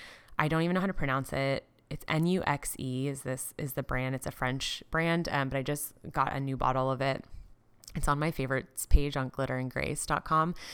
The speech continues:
Um, but you guys, there, I don't even know how to explain what it does to me. It just makes me feel so luxurious and so fancy and, like,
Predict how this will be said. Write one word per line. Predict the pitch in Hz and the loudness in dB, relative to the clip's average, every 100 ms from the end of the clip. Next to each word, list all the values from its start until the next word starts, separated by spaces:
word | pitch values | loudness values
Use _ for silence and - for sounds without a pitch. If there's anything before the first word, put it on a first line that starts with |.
| - - - | -14 -12 -8
Um, | 143 - - | -4 -4 -2
but | - | -2
you | 143 | 2
guys, | 135 135 143 - | 2 2 -2 -2
there, | 147 - - _ | -2 -2 -8 _
I | - - | -2 0
don't | 151 - - - - - | 4 4 4 0 -4 -4
even | 160 | 0
know | 196 | 2
how | 214 | 2
to | 214 | 0
explain | - - 135 131 | 4 8 8 8
what | 131 | 0
it | 135 | 0
does | 131 - | -2 -2
to | |
me. | 143 - | -4 -4
It | 147 | -2
just | 160 165 - - - - - | -2 -2 -4 -12 -16 -12 -2
makes | 156 160 220 | 0 0 0
me | 226 | 0
feel | - 139 139 | 0 0 2
so | 147 - 135 139 | 0 -2 0 2
luxurious | 147 - 131 127 131 139 | 0 0 0 0 0 -2
and | 143 | -6
so | - 139 | -2 -2
fancy | 151 147 131 - 143 147 | -2 -4 -4 -4 -4 -2
and, | 139 | -2
like, | 135 - | -4 -6